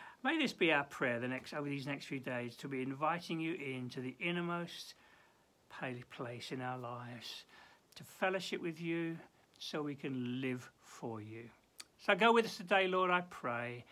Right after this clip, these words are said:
May your Holy Spirit keep what we've been looking at this morning alive in our hearts and minds, in Jesus' name. Amen. God bless. I've overrun a little bit. Um,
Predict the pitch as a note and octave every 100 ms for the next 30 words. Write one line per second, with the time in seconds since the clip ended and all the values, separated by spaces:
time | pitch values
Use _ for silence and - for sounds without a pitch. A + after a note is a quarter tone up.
0 | - - E3 D#3 D3+ D#3 D#3 - - -
1 | - - - _ - - G#3+ C4 - -
2 | - D#3 A#2+ A#2+ - - - _ _ _
3 | - G3 D#3 - F3+ F3+ D#3+ D#3 D#3+ F3
4 | F3+ E3+ F3+ - C3 B2+ B2+ B2 B2 A#2+
5 | _ - D#3 C#3+ C#3 B2+ B2 B2+ B2+ B2+
6 | C#3+ - - C#3+ B2 A2+ A#2 A#2 B2 A2+
7 | B2 B2 B2 - B2 G2 G2 _ _ _
8 | - - - - - - D3+ E3+ D#3 F3+
9 | F3+ G#3 G#3 G3+ F#3+ G#3 G#3+ G#3 G#3+ G#3+
10 | G#3+ G#3+ A#3+ - - - - G3+ G3 G3
11 | G3 G3